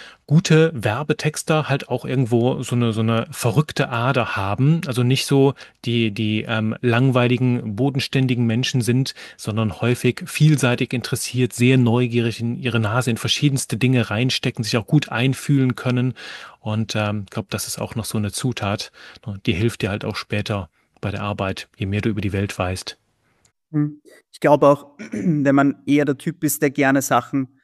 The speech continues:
Speaker 2: anspricht, vielleicht auch Tabus mal anspricht oder so, tut man sich auch in der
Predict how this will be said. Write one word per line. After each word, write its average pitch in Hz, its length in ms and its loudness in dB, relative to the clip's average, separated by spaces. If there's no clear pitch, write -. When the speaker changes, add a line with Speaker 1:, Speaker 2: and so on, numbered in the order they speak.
Speaker 2:
anspricht, 139 580 2
vielleicht 131 240 2
auch 127 160 4
Tabus - 380 -4
mal 147 160 4
anspricht 135 540 0
oder 139 120 2
so, 139 160 2
tut 143 220 -2
man 147 100 0
sich 135 220 0
auch 127 100 4
in 135 120 0
der 139 320 2